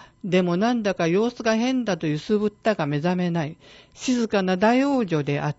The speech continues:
た。人生百年時代。孫の私は今八十四歳。あと十六年元気で現状維持できるだろうか。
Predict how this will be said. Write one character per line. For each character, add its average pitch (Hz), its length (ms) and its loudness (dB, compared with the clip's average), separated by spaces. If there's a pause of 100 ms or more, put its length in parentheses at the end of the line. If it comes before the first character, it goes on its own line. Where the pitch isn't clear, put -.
(120)
た。 151 180 -8 (380)
人 220 320 0
生 156 320 -4
百 165 300 -2
年 240 300 -4
時 190 180 0
代。 151 300 -4 (580)
孫 196 300 2
の 220 180 2
私 208 380 -2
は 202 280 -2
今 262 220 0
八 202 340 -2
十 247 260 0
四 226 240 0
歳。 151 360 -6 (240)
あ 226 100 0
と 180 220 2
十 254 340 2
六 254 300 2
年 180 240 0
元 240 280 2
気 180 120 -6
で 160 240 -2 (200)
現 220 400 2
状 254 180 0
維 254 200 -4
持 185 160 -4
で 160 120 0
き 262 120 -2
る 254 140 -2
だ 170 160 0
ろ 160 160 0
う 139 60 -6
か。 156 280 -10